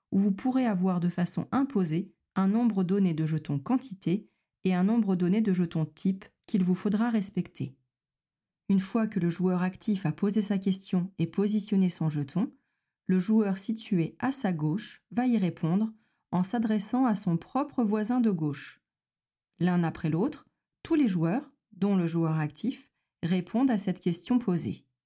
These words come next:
Ainsi, chaque joueur reçoit sa propre réponse à cette question par le joueur situé à sa droite.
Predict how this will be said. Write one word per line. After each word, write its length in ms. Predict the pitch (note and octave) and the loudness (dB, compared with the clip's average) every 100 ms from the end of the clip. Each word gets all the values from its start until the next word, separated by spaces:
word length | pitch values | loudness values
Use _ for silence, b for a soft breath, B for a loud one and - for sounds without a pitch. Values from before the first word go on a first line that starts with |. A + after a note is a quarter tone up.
| _ _ _ _ - | _ _ _ _ -2
Ainsi, 440 | F3 - - E4 - _ _ _ | -2 -2 -4 -4 -6 _ _ _
chaque 320 | - C4+ C4 | -6 -4 -2
joueur 340 | A#3+ A#3 G#3 F#3 | 0 2 0 -2
reçoit 540 | E3 A3 A#3 - G#3+ | -2 -2 -2 -4 -4
sa 160 | F#3+ D3+ | -2 -6
propre 420 | - G3 D4 B3 | -4 -6 -2 0
réponse 460 | A3+ A3 G#3+ G3+ | 0 0 0 0
à 40 | F3+ | 0
cette 220 | D#3 - | -4 -4
question 500 | C#3 C3+ - E3+ - _ | -6 -6 -2 -2 -4 _
par 200 | - F#3+ | -2 0
le 120 | F#3 F3+ | 2 0
joueur 380 | F3+ F3+ A3+ | 0 0 0
situé 600 | - F#3+ - - E3 - - | -4 -8 -6 -2 -2 -2 -4
à 100 | G#3 | -4
sa 200 | G#3 F3+ | -2 -2
droite. 500 | D#3+ D#3 - - | -2 -2 -4 -12